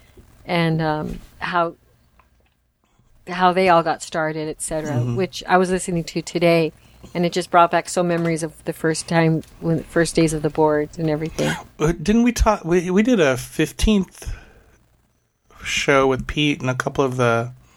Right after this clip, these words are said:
Speaker 2: the Disney, Dis-, Disneyland boards moderators, didn't we?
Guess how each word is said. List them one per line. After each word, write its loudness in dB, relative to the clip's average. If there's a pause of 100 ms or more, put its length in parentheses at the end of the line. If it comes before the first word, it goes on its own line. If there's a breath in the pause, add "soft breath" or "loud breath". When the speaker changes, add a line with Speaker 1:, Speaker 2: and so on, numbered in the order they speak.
(500 soft breath)
Speaker 2:
the -2
Disney, 4
Dis-, 0
Disneyland 2
boards 0
moderators, 2
didn't -4
we? -6